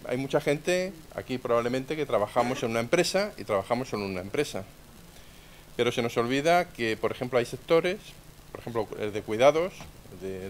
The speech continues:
limpieza doméstica, por ejemplo, donde la gente trabaja en una empresa, está de alta, pero luego trabaja en otros sitios. Entonces ahí nos encontramos con cerca de medio millón de personas que se estima el ine de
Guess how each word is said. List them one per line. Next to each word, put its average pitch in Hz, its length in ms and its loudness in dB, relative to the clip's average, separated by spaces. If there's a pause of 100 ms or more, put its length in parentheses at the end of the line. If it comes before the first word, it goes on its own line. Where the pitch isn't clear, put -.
limpieza 98 280 0
doméstica, 131 480 2
por - 120 2
ejemplo, 170 400 -2 (580)
donde 113 480 2
la 107 100 6
gente 117 540 -2
trabaja 101 420 2
en 107 80 0
una 113 80 -2
empresa, 165 440 -4 (140)
está 107 360 2
de 127 100 4
alta, 160 300 0 (760)
pero 110 160 0
luego 117 200 4
trabaja 135 260 4
en 98 60 -4
otros 98 200 -8
sitios. 101 320 -8 (140)
Entonces 131 220 -2
ahí 160 100 2
nos 170 140 -2
encontramos 170 580 -2 (120)
con 101 460 -4 (220)
cerca 127 220 2
de 139 60 6
medio 131 220 2
millón 131 200 0
de 135 80 -4
personas 139 320 -4
que 120 100 -10
se 113 60 -4
estima 120 280 -2
el 123 100 0
ine 143 260 -4 (520)
de 104 720 2